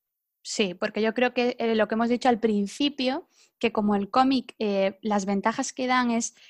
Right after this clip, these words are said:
esa libertad, esa comunicación abierta y de diálogo,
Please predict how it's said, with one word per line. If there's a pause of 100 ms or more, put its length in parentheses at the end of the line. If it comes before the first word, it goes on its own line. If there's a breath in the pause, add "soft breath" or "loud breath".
(120)
esa
libertad,
esa
comunicación
abierta
y
de
diálogo,